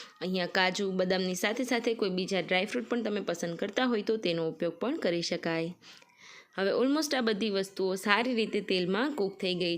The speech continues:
છે અને સ્લો ફ્લેમ રાખીશું, જેથી કરીને તેનો કલર ડાર્ક બિલકુલ ન થાય અને અંદર સુધી શિંગદાણા પણ શેકાઈ જાય.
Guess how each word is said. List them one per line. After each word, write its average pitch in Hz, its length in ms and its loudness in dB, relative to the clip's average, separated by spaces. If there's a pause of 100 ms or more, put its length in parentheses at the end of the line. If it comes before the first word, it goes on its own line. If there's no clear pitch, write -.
છે 175 100 0 (180)
અને 175 200 0
સ્લો 233 320 0
ફ્લેમ 254 320 2
રાખીશું, 233 460 0
જેથી 185 300 -2
કરીને 175 360 0
તેનો 170 180 0
કલર 226 340 2
ડાર્ક 202 400 2
બિલકુલ 175 460 0
ન 170 240 -2
થાય 170 240 0 (360)
અને 185 140 -2 (120)
અંદર 247 220 4
સુધી 233 420 0
શિંગદાણા 165 520 0
પણ 294 260 0
શેકાઈ 175 440 2
જાય. 165 260 -2